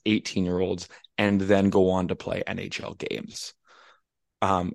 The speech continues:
and I, so I think, like, that very simply put is, like, for the last ten years, it's pretty much been, like, the same, same amount of, or not last ten years, but this would have been the dr-, O H L draft years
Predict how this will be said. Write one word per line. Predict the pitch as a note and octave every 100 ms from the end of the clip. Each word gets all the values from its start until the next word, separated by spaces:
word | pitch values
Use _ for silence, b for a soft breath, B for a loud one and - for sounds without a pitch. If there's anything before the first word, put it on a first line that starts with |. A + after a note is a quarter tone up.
| -
and | G2+
I, |
so | F#2 G#2
I |
think, | F#2+ A2+ A2
like, | G#2+ F#2+
that | G2 G2
very | G#2+ G2 G2+ G2
simply | - - A#2 G#2 G2 F#2 _
put | - A2+ G2+ F2+ - b b b _ _ _
is, | G2+ G2 F#2
like, | F#2+ - - _ _ _ _
for | A2+
the | G2+
last | F#2+ G2+ A2+ -
ten | A2 G#2+
years, | G#2 A2
it's | F#2+ -
pretty | A2 G#2
much | G#2 -
been, | G2+
like, | G2 F2+
the | F#2
same, | - G2+ G2+ G2+ G2 G2 F#2 - _ _ _ _ _ _ _ -
same | - G#2+ G#2+
amount | G2 F#2+ G2
of, | - _ - _
or | G2+
not | F#2+ G#2
last | G2+ F#2+
ten | G2
years, | F#2+ E2
but | F#2
this | F#2
would | G2+
have |
been | F#2+ F#2+
the |
dr-, | - -
O | G2+
H | G2+ -
L |
draft | F#2+ D2+ F#2 -
years | F2+ F#2 -